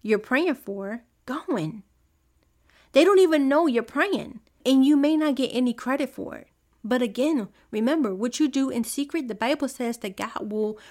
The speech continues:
reward you in the open. So ladies, our prayers and our faith causes people to come to God. It may cause other ladies to want to become divine ladies as we're becoming, right?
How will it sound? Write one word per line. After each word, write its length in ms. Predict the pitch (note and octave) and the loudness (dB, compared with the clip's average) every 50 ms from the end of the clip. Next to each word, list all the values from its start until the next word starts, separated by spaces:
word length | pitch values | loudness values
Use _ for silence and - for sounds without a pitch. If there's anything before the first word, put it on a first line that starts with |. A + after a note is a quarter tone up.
| - - | -12 -4
reward 640 | G3+ A3 G#3+ G3+ F#3 F#3+ A3 C4+ D4+ D4 A#3 G3+ | -2 0 0 0 -2 -4 -2 0 0 0 -2 -2
you 140 | A3 A3+ A3 | -2 -4 -4
in 160 | - - A3 | -2 -2 -4
the 80 | G#3+ - | -4 -2
open. 480 | - D4+ F#4 F4+ - - - - G3 G3 _ _ _ _ _ _ _ _ _ _ _ _ _ _ _ _ _ _ _ _ _ _ _ _ _ _ _ _ _ _ _ _ _ _ _ | -2 -2 -2 -4 -6 -10 -12 -12 -16 -18 _ _ _ _ _ _ _ _ _ _ _ _ _ _ _ _ _ _ _ _ _ _ _ _ _ _ _ _ _ _ _ _ _ _ _
So 220 | - - - D4+ D4 | -10 -2 0 2 4
ladies, 580 | C#4+ D4 D4 D4+ C#4+ C#4+ C#4+ C#4+ C4+ - - _ _ _ _ _ _ _ _ _ _ _ - | 4 4 4 2 2 2 0 0 -2 -6 -10 _ _ _ _ _ _ _ _ _ _ _ -4
our 120 | A#3 A3+ | -4 -4
prayers 520 | A#3 - - - D4 E4 E4+ D#4+ C#4 A3+ - - | -4 -6 -10 -6 -4 -2 0 0 0 -2 -2 -4
and 140 | A#3 A3+ G#3+ | -4 -4 -4
our 180 | F#3+ F#3+ F3 - _ | -4 -8 -14 -16 _
faith 380 | - A#3 B3+ B3 G3+ G3 - - _ _ _ _ _ _ _ | -8 -8 -6 -6 -6 -8 -10 -14 _ _ _ _ _ _ _
causes 480 | - - A#3 A#3+ B3+ C4 A#3 A3+ A3 - | -12 -4 0 0 0 0 0 -4 -8 -10
people 300 | - - A#3 - G3+ F3 | -6 -6 -6 -6 -6 -8
to 80 | F3 | -8
come 280 | F#3 - - - G#3+ G3 | -8 -8 -8 -6 -4 -4
to 80 | F3 D#3+ | -4 -4
God. 420 | D#3 F3 F#3 G3 F3 E3+ - - - _ _ _ _ _ _ _ _ _ _ _ _ - | -4 -2 -2 -2 -2 -4 -8 -14 -18 _ _ _ _ _ _ _ _ _ _ _ _ 6
It 80 | B3 C#4+ | 8 10
may 200 | D4+ D#4+ D#4+ D#4+ | 10 10 8 6
cause 360 | D#4+ - - C4+ B3+ A#3+ - | 4 2 2 2 2 2 2
other 240 | - A#3 B3 B3 A#3+ | 2 2 2 2 2
ladies 320 | A3+ A3+ A#3 A3+ A3 A3 - | 2 2 2 0 0 -2 -2
to 100 | - A3 | -4 -4
want 120 | A3 G#3+ | -2 -2
to 60 | G#3 | -2
become 500 | F3+ G3 - - - B3 B3 A#3+ A3 G3+ - - - _ - | -4 -6 -8 -6 -4 -2 0 0 0 -2 -4 -10 -12 _ -2
divine 480 | G#3 G3+ F#3 G3+ G#3 A3 A#3+ C4+ B3+ | 0 0 0 0 -2 -2 -2 -2 -2
ladies 340 | A3 G3+ G#3 G3+ G#3 G#3 - | -2 -2 -2 -2 -2 -4 -4
as 220 | - - G#3+ G3 G#3+ | -2 -4 -2 -2 0
we're 160 | C#4 E4 D#4 | 0 0 0
becoming, 480 | A3+ G#3 G#3 - G#3+ F#3+ F3+ E3+ F3 | 0 -4 -6 -6 -6 -6 -6 -6 -6
right? 280 | F3 F#3+ G#3+ C4 D4+ E4 | -4 -2 -2 -2 -2 -4